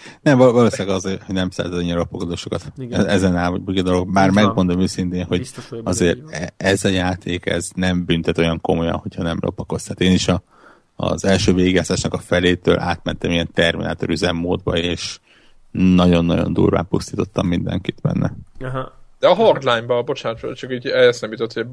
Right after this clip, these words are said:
Speaker 3: a Battlefield Hardline-nak a single player-ben rengeteget lehet lopakodni. De tök egészen meglepően furcsa.
Speaker 1: Ja, csak ott mondjuk annyira hülyék az ellenfelek, hogy még ha észre se vesznek, sincsen túl nagy baj.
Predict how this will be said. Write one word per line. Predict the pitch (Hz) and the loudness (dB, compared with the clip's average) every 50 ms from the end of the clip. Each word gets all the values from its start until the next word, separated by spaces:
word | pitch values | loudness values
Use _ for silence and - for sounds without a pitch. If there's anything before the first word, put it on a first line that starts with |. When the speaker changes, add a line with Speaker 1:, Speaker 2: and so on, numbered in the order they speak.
| - _ | -14 _
Speaker 3:
a | - 123 | -12 -2
Battlefield | 147 135 131 - 120 113 120 107 | 2 2 2 2 -2 -6 -6 -4
Hardline-nak | - 123 113 113 113 - 101 101 104 117 110 - | 0 2 2 2 2 0 0 -2 -2 -6 -8 -8
a | - | -8
single | - - 120 113 117 110 | -8 -8 -10 -10 -10 -8
player-ben | - 101 101 104 104 104 107 113 | -4 -2 -2 0 2 2 2 4
rengeteget | 117 131 135 120 107 101 95 90 92 92 - - - | 4 2 2 2 0 -4 -6 -4 -6 -6 -6 -2 -2
lehet | 101 101 101 - | 0 0 -2 -2
lopakodni. | - 107 - - - - 101 104 127 117 107 120 | -6 -8 -6 -6 -6 -4 -4 -6 -4 -6 -8 -6
De | - - | -4 -4
tök | 175 - - - - - _ | -2 -2 -2 -2 -2 -6 _
egészen | - - 127 117 90 82 - - 92 95 | -4 -2 -2 -2 -2 -4 -4 -6 -8 -8
meglepően | 95 92 95 - - - - 104 - - | -8 -8 -8 -8 -8 -6 -6 -6 -6 -6
furcsa. | - - - - - - - 120 - - _ _ - - - - - - - | -8 -10 -12 -12 -8 -6 -6 -6 -8 -10 _ _ -20 -20 -20 -20 -20 -6 0
Speaker 1:
Ja, | - 110 104 101 | 2 4 4 4
csak | - 110 104 | 4 4 4
ott | 104 101 | 4 4
mondjuk | - 101 101 101 104 104 104 - - - | 4 4 6 6 4 4 2 0 -6 -6
annyira | - 95 107 104 98 98 95 | -4 -2 0 2 2 2 0
hülyék | 92 - 98 95 95 - | 0 0 0 0 0 0
az | 92 92 | -2 -2
ellenfelek, | 101 95 95 95 - - 104 104 95 | -2 0 0 -2 -2 -4 -6 -6 -6
hogy | - - 95 92 98 | -2 -2 -2 -2 -2
még | 95 98 92 - | -2 -4 -2 -2
ha | - - | -2 0
észre | 95 92 - - | 0 -2 -2 -2
se | 85 - 95 | -4 -4 -4
vesznek, | 90 - - - - | -6 -6 -8 -6 -4
sincsen | - - 170 151 - 139 - - - | 2 4 4 4 4 2 -2 -2 -2
túl | - 151 - - - | -2 -2 -2 -2 -2
nagy | - - - - | -4 -4 -4 -4
baj. | - - - - - - 143 | -8 -12 -10 -8 -8 -6 -6